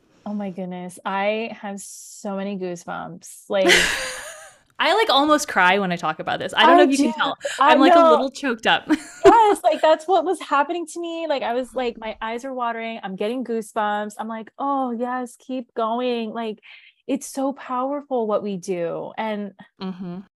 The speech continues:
Speaker 1: I hear you. Everything you said, like, yes. Amen.
Speaker 2: Mm-hmm.
Speaker 1: Like, do it again. You know what I mean? <laughs> Like, I need,
Speaker 2: Mm-hmm.
Speaker 1: I need, we need, you need, like,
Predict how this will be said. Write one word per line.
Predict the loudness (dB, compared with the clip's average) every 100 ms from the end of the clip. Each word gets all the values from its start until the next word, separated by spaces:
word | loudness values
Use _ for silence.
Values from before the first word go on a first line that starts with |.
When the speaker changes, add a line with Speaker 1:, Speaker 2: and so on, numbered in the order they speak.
| _
Speaker 1:
I | -12
hear | -8 -4 -4
you. | -4
Everything | -2 -2 0 -2 -2
you | -2
said, | -2 -2 -2 -2
like, | -2 -4 -8 _ _ -16
yes. | -4 -4 -4 -8 -16 -18 _ -8
Amen. | -6 -6 -8 -10
Speaker 2:
Mm-hmm. | -6
Speaker 1:
Like, | -2 -2 -4 _ _
do | 0 2
it |
again. | 0 -4 -8 _
You | -2
know | 2
what | 4
I | 4
mean? | 2 -2
<laughs> |
Like, | 0 0 -2 _ -20 -8
I | -2 -2
need, | -2 -2
Speaker 2:
Mm-hmm. | -4 -4 -4
Speaker 1:
I | -2 -2 -4
need, | -8 -10 -12 -14 -16 _
we | -10 -6 -4 -4
need, | -4 -6 -10 -10
you | -6 -4 -4
need, | -6 -6
like, | -8